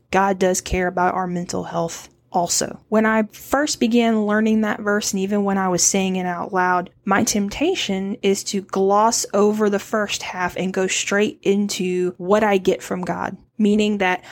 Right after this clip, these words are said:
I want to focus on the fact that I get everlasting life. Amen.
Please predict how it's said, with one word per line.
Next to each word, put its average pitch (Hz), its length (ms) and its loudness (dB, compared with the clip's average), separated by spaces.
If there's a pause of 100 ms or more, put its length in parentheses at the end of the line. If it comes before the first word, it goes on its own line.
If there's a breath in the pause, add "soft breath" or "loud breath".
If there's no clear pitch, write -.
(180 loud breath)
I 196 60 4
want 233 180 4
to 233 60 2
focus 202 420 -2
on 202 140 0
the 190 80 -4
fact 180 240 -6
that 185 100 -4
I 190 140 2
get 190 260 0
everlasting 180 720 0
life. 185 380 0
Amen. 208 440 2